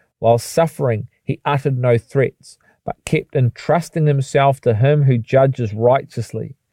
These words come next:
And he himself bore our sins in his body on the cross,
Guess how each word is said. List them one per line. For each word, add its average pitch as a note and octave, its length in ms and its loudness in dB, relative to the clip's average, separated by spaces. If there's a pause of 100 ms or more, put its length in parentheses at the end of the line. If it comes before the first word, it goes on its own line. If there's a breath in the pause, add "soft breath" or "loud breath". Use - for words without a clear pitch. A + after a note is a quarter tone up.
(380 soft breath)
And F#2 100 -8
he D3+ 240 2
himself D3 600 2
bore A#2+ 240 0
our C#3 260 0
sins C#3 400 -2
in B2 100 -2
his B2+ 200 2
body C3 340 2
on B2+ 160 0
the A#2 60 -4
cross, - 560 -4